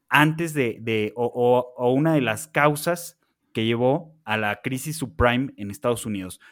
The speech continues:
Ahí los bancos sí le estaban prestando, eh, más dinero a, a gente que tenía menores calificaciones de crédito, o sea, estaban expandiendo sus balances de crédito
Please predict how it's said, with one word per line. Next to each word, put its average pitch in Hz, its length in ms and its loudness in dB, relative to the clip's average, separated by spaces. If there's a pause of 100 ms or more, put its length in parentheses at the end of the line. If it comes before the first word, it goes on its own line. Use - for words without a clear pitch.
(140)
Ahí 131 220 2
los 165 180 2
bancos 151 420 0 (320)
sí 202 320 -6
le 240 120 0
estaban 160 420 -2
prestando, 147 800 -2 (720)
eh, 113 400 -4
más 151 360 2
dinero 160 600 0 (240)
a, 110 140 -4 (160)
a 113 40 -6
gente 135 360 -4
que 127 80 -10
tenía 123 540 -2
menores 120 460 -4
calificaciones 113 640 -10
de 127 80 -8
crédito, 113 380 -6
o 113 40 -4
sea, 107 220 -6
estaban 131 440 -2 (260)
expandiendo 127 920 0
sus 127 200 -10
balances 120 460 -6
de 117 100 -10
crédito 117 480 -6